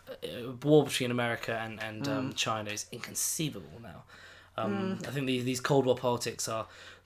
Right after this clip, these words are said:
Speaker 1: maybe, <laughs> you know, becoming more heated between Russia and the West, but China's definitely,
Speaker 2: Well,
Speaker 1: China's on our side now, man,
Speaker 2: well,
Speaker 1: really.
Speaker 2: Chi-, China's obviously, they, they want to take over the South China Sea, they're building islands there.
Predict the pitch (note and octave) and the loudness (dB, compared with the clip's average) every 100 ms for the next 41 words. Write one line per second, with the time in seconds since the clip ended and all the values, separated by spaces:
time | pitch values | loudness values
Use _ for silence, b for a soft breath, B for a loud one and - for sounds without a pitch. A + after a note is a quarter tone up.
0 | - C3 C#3+ C3+ B2 - - - - D3 | 2 8 8 8 2 -4 -4 -2 -2 0
1 | C3 A#2 - B2 B2+ B2 A#2+ - B2 B2 | 0 -2 -2 0 2 2 0 0 0 0
2 | A#2 A#2 - A2 D3 D#3 - G#2 G#2 A2+ | -2 -4 -6 8 8 10 6 2 -2 -2
3 | B2 - A#2+ - D#3 C3+ G#2 C#3 C3 A#2+ | -2 -2 0 6 6 6 4 2 0 -4
4 | G#2+ - D#3 C#3+ C#3+ F3 F3+ C3 B2 A#2 | -8 -8 2 6 10 12 12 10 6 6
5 | - D#3+ D#3 A#2 - D#2+ C3+ C#3 C#3 A2+ | 6 4 2 -4 -6 -8 4 6 6 6
6 | F#3 F#3 - F#3+ F#3 E3+ D3+ D3+ C#3+ D3+ | 8 8 4 2 4 4 2 0 2 2
7 | C3 C#3 C#3+ C#3 D3+ D3+ D3 C#3 C#3 C3 | 4 2 2 2 2 -2 0 4 6 6
8 | B2+ B2 A2+ - C3 A#2 - A#2 A2+ A#2+ | 8 8 6 2 4 4 2 2 2 0
9 | A#2 G#2+ G2+ A2+ A2 G#2+ A2 G#2+ G#2+ - | 0 0 4 2 2 0 2 2 0 4
10 | A2+ A2 | 6 6